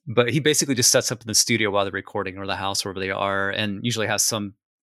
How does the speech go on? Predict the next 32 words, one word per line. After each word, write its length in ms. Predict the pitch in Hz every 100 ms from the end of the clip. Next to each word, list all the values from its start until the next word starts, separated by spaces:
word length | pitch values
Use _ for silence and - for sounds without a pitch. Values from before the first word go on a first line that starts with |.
| -
horrible 440 | - 131 110 104
accident 440 | 98 - 120 107
where 120 | 101 101
he 100 | 95
sets 260 | - 107
his 180 | 117 -
work 220 | 110 110
on 80 | 104
fire 440 | 104 104 101 101
and 100 | 98
then 80 | 107
it 60 | -
becomes 340 | 113 107 104
the 140 | - 107
album 260 | 104 110 107
art. 160 | 104 - 294 508 -
<laughs> 220 | 285 254 - 254 - - - - - - - 262 - - - 269 269 262
So 200 | 247 185
m-, 160 | 170 160 - _
I 120 | - 170
don't 180 | 202 175
have, 180 | 180 180
I'm 120 | 156
not 180 | 175 175
gonna 160 | 208
name 120 | 160 147
a 40 |
particular 360 | - 143 156 120
band, 320 | 127 123 110
but 80 | 139
I 40 |
would, 140 | 139